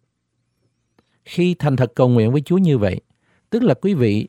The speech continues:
đã bày tỏ đức tin của mình nơi Chúa và được bảo đảm sự cứu rỗi ở trong Chúa. Xin quý vị liên lạc với chúng tôi để được hướng dẫn thêm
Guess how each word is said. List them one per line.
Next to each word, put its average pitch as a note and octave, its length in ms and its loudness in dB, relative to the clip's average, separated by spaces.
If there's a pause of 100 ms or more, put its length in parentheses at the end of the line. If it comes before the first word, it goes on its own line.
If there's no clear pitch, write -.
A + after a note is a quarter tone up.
(120)
đã A#2+ 180 0
bày C3 440 2
tỏ A2+ 200 0
đức F3 260 -6
tin F#3+ 240 0
của D3 160 -2
mình A2 360 -2
nơi A#2 180 0
Chúa C3+ 420 -2 (240)
và B2 80 -2
được A2+ 200 -2
bảo A#2 260 2
đảm A2+ 320 0
sự - 140 -6 (140)
cứu E3+ 240 0
rỗi A2 380 -2 (720)
ở A2+ 180 -6
trong A2 220 0
Chúa. G2+ 320 -4 (1400)
Xin E3 200 -4
quý G#3 80 0
vị B2 160 2
liên C3+ 200 0
lạc G#2 220 0
với B2 80 -2
chúng C#3+ 180 -2
tôi C3 120 2
để C3 100 0
được A2+ 200 -2
hướng E3 220 -2
dẫn A#2 280 -2
thêm D3 380 0